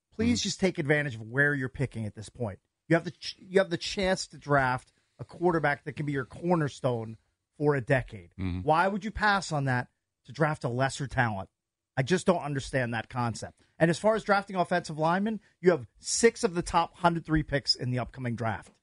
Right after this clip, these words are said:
Speaker 2: Six
Speaker 1: You
Speaker 2: of
Speaker 1: telling
Speaker 2: them.
Speaker 1: me that
Speaker 2: You can't
Speaker 1: there
Speaker 2: get
Speaker 1: aren't
Speaker 2: linemen there?
Speaker 1: quality
Speaker 2: Right.
Speaker 1: offensive linemen, one or two that you can draft in that range? I refuse
Speaker 2: Well,
Speaker 1: to
Speaker 2: and
Speaker 1: believe
Speaker 2: you also
Speaker 1: that.
Speaker 2: have a bunch of money you can spend on free agents.
Speaker 1: Absolutely.
Speaker 2: Right? You can, you can do that.
Speaker 1: Yep.
Speaker 2: Now, unless Adam Peters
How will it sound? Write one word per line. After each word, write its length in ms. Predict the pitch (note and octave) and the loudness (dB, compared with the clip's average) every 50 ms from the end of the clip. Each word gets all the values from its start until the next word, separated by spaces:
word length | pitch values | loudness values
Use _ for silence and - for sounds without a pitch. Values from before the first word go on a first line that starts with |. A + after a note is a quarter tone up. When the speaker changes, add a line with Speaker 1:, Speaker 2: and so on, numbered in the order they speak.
| _ _ | _ _
Speaker 2:
Six 260 | - - - G#2+ - | -8 -4 -4 -2 0
Speaker 1:
You 80 | D#3+ E3 | 2 6
Speaker 2:
of 40 | G#2+ | 6
Speaker 1:
telling 180 | F#3 G3+ G3+ | 6 6 6
Speaker 2:
them. 80 | G#3+ G#3+ | 4 2
Speaker 1:
me 100 | G#3+ G#3 | 2 2
that 200 | F#3+ F#3 F3 - | 4 2 2 0
Speaker 2:
You 80 | A#2 A#2 | -2 -2
can't 200 | - - C#3 C3 | 0 2 4 6
Speaker 1:
there 100 | E3+ F#3+ | 6 6
Speaker 2:
get 60 | G3+ | 6
Speaker 1:
aren't 120 | F#3 F#3+ G3 | 6 4 4
Speaker 2:
linemen 180 | A#2+ A#2+ A#2 A#2 | 4 2 0 4
there? 80 | B2 | 6
Speaker 1:
quality 340 | B2+ F3 F3 F#3 G3+ G3 G3 | 6 6 6 6 4 4 2
Speaker 2:
Right. 80 | G3+ F#3+ | 2 2
Speaker 1:
offensive 360 | F#3+ - G3+ F#3+ - F#3+ F3 | 2 2 0 0 0 -4 -4
linemen, 560 | D#3 D3+ E3 E3 E3+ F3 F3+ F#3 F#3+ G3 F3 - _ _ _ | 0 2 2 2 2 2 2 0 0 0 -2 -4 _ _ _
one 220 | C3 C3+ D#3 E3 F3+ | 0 2 2 4 4
or 80 | F#3 E3+ | 2 -4
two 280 | - - F#3+ F#3 F#3 | 0 0 2 2 2
that 80 | F3 D#3 | 2 0
you 120 | D#3+ D#3+ | -2 -4
can 140 | D#3 - D#3+ C3+ | -2 0 -2 0
draft 420 | A2 D3 C#3+ D3 D3+ D#3 - _ _ - | 2 2 2 2 2 0 -4 _ _ 0
in 140 | D#3 D#3 | 2 4
that 200 | D#3+ D#3+ D#3+ D3+ | 4 4 2 2
range? 520 | D3+ D3+ D3+ D#3 D#3+ D#3+ E3+ D#3+ - - - _ _ _ _ _ | 2 0 2 2 0 -2 -2 -4 -6 -12 -18 _ _ _ _ _
I 40 | D3+ | 2
refuse 500 | E3+ D#3+ D#3 - _ _ - E3+ F3 F3 F3+ | 2 2 2 -2 _ _ 2 2 4 4 6
Speaker 2:
Well, 100 | G3 E3 | 6 6
Speaker 1:
to 40 | D#3+ | 6
Speaker 2:
and 60 | D#3+ | 8
Speaker 1:
believe 120 | D#3 D3+ D3 | 6 6 8
Speaker 2:
you 40 | C#3+ | 8
also 260 | D3 C#3 - D3 C#3 | 6 6 4 2 4
Speaker 1:
that. 60 | B2+ | 4
Speaker 2:
have 360 | C3+ B2+ B2+ B2+ A#2+ G2 - | 4 4 4 4 2 0 -4
a 80 | - F#2 | -4 0
bunch 260 | F2+ B2 A#2+ A#2+ - | 2 2 0 0 -2
of 60 | A#2 | -2
money 180 | A2 A2+ A2+ A2+ | -2 0 0 -2
you 60 | G#2+ | -4
can 100 | - G#2+ | -6 -8
spend 220 | - - A2 A2 | -4 -2 -2 -2
on 60 | A2+ - | -2 -4
free 180 | - G#2 G#2 A#2+ | -4 -4 -4 -4
agents. 320 | C#3 B2+ - - - - | -4 -4 -6 -8 2 4
Speaker 1:
Absolutely. 680 | D3 D#3 C#3+ B2+ - C#3 C3 B2+ A2 - C2+ E2+ E2 _ _ - | 4 4 4 0 -6 -4 -4 -4 -4 -6 -10 -16 -20 _ _ -10
Speaker 2:
Right? 240 | F2 F2 G2+ - - _ _ _ - - - _ _ _ _ _ _ | -8 -6 -6 -8 -10 _ _ _ -20 -20 -20 _ _ _ _ _ _
You 80 | - G#2+ | -10 -10
can, 120 | - B2+ A#2+ | -8 -8 -8
you 60 | A2 | -6
can 120 | - A2 | -4 0
do 160 | A2 D3+ C#3+ | 2 2 2
that. 180 | F2+ - - - _ | 2 0 -2 0 _
Speaker 1:
Yep. 160 | E3 - - _ _ _ _ _ _ _ _ _ _ | 0 0 0 _ _ _ _ _ _ _ _ _ _
Speaker 2:
Now, 180 | - D3 C#3+ B2 | 2 4 4 4
unless 380 | D#3 C#3+ D3+ G3 G3+ - - - - | 4 6 6 6 6 6 2 4 6
Adam 260 | D#3 F3+ A3 A3+ F#3 | 6 6 6 2 -2
Peters 600 | - - G3+ G3 F#3 G3 F#3+ F#3+ F3 - - - | -2 -4 -2 0 2 2 2 2 0 -2 -4 -6